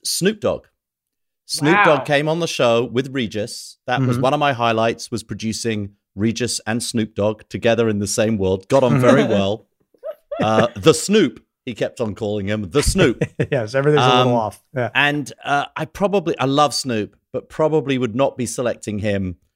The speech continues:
Speaker 1: just
Speaker 3: Right.
Speaker 1: based on having seen him perform on the show.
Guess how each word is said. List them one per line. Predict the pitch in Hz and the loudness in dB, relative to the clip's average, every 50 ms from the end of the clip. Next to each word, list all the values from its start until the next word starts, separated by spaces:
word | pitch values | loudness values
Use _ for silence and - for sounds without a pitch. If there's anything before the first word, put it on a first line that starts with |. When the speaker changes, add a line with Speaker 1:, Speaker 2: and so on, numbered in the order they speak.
| _ _ - | _ _ -2
Speaker 1:
just | 139 117 98 | 0 0 2
Speaker 3:
Right. | 90 | 2
Speaker 1:
based | 135 123 113 - - 139 | 2 2 2 0 0 -2
on | 123 117 | -2 -2
having | 107 120 110 117 101 | -2 -4 -4 -4 -4
seen | - - - 135 123 113 | -4 -4 -2 -2 -2 0
him | 117 110 | -2 -2
perform | - 107 - - - 151 143 127 | -4 -6 -6 -2 0 0 2 2
on | 120 110 107 | 0 -2 -2
the | 104 98 | -4 -6
show. | - - 104 101 98 95 95 - | -4 -4 -2 -2 -2 -2 -4 -6